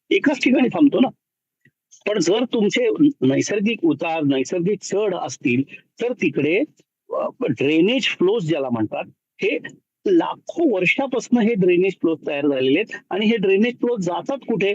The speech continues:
हे त्या ओढ्याला जाऊन मिळतात, नदीला जाऊन मिळतात किंवा तिकडच्या पाणवठ्याला जाऊन मिळतात. आता आपण जर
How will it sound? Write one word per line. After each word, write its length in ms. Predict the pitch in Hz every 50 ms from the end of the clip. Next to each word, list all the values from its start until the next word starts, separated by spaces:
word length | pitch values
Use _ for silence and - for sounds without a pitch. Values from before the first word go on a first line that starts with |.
| - -
हे 260 | - _ _ - 220
त्या 160 | 190 233 226
ओढ्याला 400 | 214 190 175 160 160 175 196 202
जाऊन 240 | 185 185 180 180 180
मिळतात, 340 | 170 151 139 127 143 147 143 - -
नदीला 320 | 156 147 151 190 185 170
जाऊन 240 | 151 156 151 151 147
मिळतात 360 | 139 127 127 - 143 139 151 - - - - _ _ _ _
किंवा 200 | 180 170 180 190
तिकडच्या 400 | 165 - 143 165 156 143 185 180
पाणवठ्याला 540 | - 185 156 139 147 147 135 139 131 127
जाऊन 220 | 117 123 117 120 120
मिळतात. 260 | - 117 - - - - - - - - _ - 415 - - - - - - - _ _ _ _ _ _
आता 220 | 165 165 - 254 247
आपण 240 | 202 - 254 247
जर 100 | 220 247